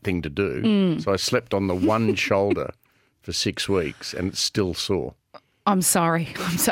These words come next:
Speaker 2: and that's many, many years
Speaker 1: You
Speaker 2: later.
Speaker 1: laid on your back and snored, so I should have just not worried about
Speaker 2: I
Speaker 1: it.
Speaker 2: don't snore. I'll put that on record. I do not snore. But actually, I don't
Speaker 1: Someone
Speaker 2: even think
Speaker 1: was.
Speaker 2: you do either.
Speaker 1: No, I don't, but
Speaker 2: No.
Speaker 1: somebody did. I mean, you teamed up with the right people.
Speaker 2: Yeah.
Speaker 1: Me and Dane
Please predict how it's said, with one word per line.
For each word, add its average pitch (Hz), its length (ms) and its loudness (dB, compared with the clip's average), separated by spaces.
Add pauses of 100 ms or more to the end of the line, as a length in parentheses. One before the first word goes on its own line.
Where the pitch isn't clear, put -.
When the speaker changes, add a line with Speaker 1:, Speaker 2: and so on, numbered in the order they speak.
Speaker 2:
and 233 140 4
that's 349 220 2
many, 208 420 4
many 180 280 4
years 165 320 4
Speaker 1:
You 107 80 2
Speaker 2:
later. 170 180 4
Speaker 1:
laid 95 120 2
on 90 100 2
your 85 80 0
back 101 220 2
and 92 120 -2
snored, 113 440 0
so 95 160 2
I 104 60 2
should 95 180 -4
have 90 80 0
just 92 200 -4
not 92 120 -2
worried 113 280 2
about 208 100 2
Speaker 2:
I 208 40 2
Speaker 1:
it. 196 60 -4
Speaker 2:
don't 220 280 2
snore. 208 500 4 (140)
I'll 185 460 4
put - 180 -2
that 190 140 4
on 185 140 4
record. 202 420 2
I 175 140 4
do 185 260 2
not 180 180 2
snore. 170 460 2
But 269 120 2
actually, 311 360 4
I 254 80 6
don't 269 140 4
Speaker 1:
Someone - 140 4
Speaker 2:
even 202 100 2
think 196 100 4
Speaker 1:
was. 175 120 2
Speaker 2:
you 262 180 6
do 277 60 4 (420)
either. 214 260 4
Speaker 1:
No, - 0 -
I - 80 4
don't, 80 300 -4
but 104 100 -12
Speaker 2:
No. 226 100 4
Speaker 1:
somebody 101 420 2
did. 107 200 -4 (580)
I 131 40 -2
mean, 135 160 4
you 165 100 2
teamed 110 320 2
up 98 120 0
with 87 120 -4
the 82 80 -4
right 104 280 0
people. 80 320 -10 (360)
Speaker 2:
Yeah. 156 260 2
Speaker 1:
Me 101 160 2
and 85 180 -2
Dane 92 640 -2